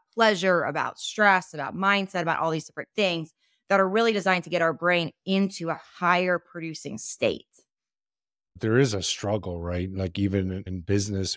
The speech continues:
Speaker 2: we all get into business for that time and money freedom to create a, a better lifestyle. But then we soon find out how difficult it is. And then we start feeling overwhelmed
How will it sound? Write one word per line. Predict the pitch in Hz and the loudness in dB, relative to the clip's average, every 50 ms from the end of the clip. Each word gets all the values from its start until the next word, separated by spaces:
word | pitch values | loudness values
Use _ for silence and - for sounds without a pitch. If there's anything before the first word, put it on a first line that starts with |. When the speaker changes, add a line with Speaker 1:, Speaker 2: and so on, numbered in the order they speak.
| - | -6
Speaker 2:
we | - 95 | -4 -2
all | 92 95 104 107 | 2 4 4 4
get | 101 90 110 101 92 | 4 4 0 0 0
into | 104 107 98 - - | 0 -2 -4 -4 -8
business | 90 85 104 107 107 98 98 98 95 90 85 - - _ _ _ _ _ _ _ _ _ _ - | -4 0 2 2 2 0 0 -2 -4 -4 -4 -8 -12 _ _ _ _ _ _ _ _ _ _ -20
for | - - - - 107 107 107 98 | -20 -12 -4 0 2 4 4 4
that | 101 98 92 90 - | 2 0 -2 -4 -4
time | - - 113 107 104 101 | -2 0 2 2 2 2
and | 98 95 95 | 0 -2 -2
money | 98 101 98 98 90 | -2 -2 -2 -2 -4
freedom | - - - 104 104 104 95 98 92 90 87 87 - _ _ _ _ _ _ _ _ _ _ | -6 -2 0 2 4 4 2 2 0 -2 -4 -6 -10 _ _ _ _ _ _ _ _ _ _
to | - 107 | -8 -8
create | 90 - - 117 117 110 107 | -8 -4 0 2 4 4 4
a, | 98 95 95 95 95 - 95 92 98 | 2 -2 -4 -8 -10 -10 -10 -12 -12
a | 95 95 _ - | -12 -12 _ 0
better | 117 123 113 110 101 95 | 2 2 2 2 0 0
lifestyle. | 92 95 101 104 104 98 - - - - 92 90 87 87 87 87 - _ _ _ _ _ _ _ _ _ _ _ | 0 2 2 2 0 0 -2 -4 -4 -4 -6 -4 -4 -6 -8 -10 -12 _ _ _ _ _ _ _ _ _ _ _
But | - 95 90 - | -8 -6 -2 0
then | 107 113 107 | 0 2 2
we | 101 101 | 0 -2
soon | 95 - - 123 120 117 107 | -2 -2 -2 0 0 0 -2
find | 92 - 113 104 101 101 90 104 | -2 -2 -2 0 0 0 0 2
out | 113 113 107 104 98 90 - | 2 4 2 2 -2 -4 -6
how | 90 98 98 98 | -4 -2 -2 -2
difficult | 90 - 117 113 - - 107 - - 101 92 90 | 0 2 2 2 2 0 -4 -2 -2 -2 0 0
it | 92 92 87 | -2 -2 0
is. | 95 92 92 92 87 87 - - - | 2 2 2 2 0 -2 -4 -4 -6
And | 104 101 95 95 | -6 -6 -4 -2
then | 95 95 92 95 98 | -2 -2 -2 -2 -2
we | 90 92 90 | -2 -2 -2
start | - - - - 95 95 95 95 - _ _ _ _ _ _ _ _ _ _ _ _ _ - | -2 -2 0 0 0 2 0 -2 -4 _ _ _ _ _ _ _ _ _ _ _ _ _ -6
feeling | - 135 139 123 117 113 120 - | 0 2 2 2 2 0 -2 -2
overwhelmed | 117 120 107 - 117 107 92 90 95 107 110 110 107 104 98 98 92 85 - 104 | -4 -4 -2 0 0 -2 0 0 0 0 0 2 0 -2 -4 -6 -10 -12 -16 -20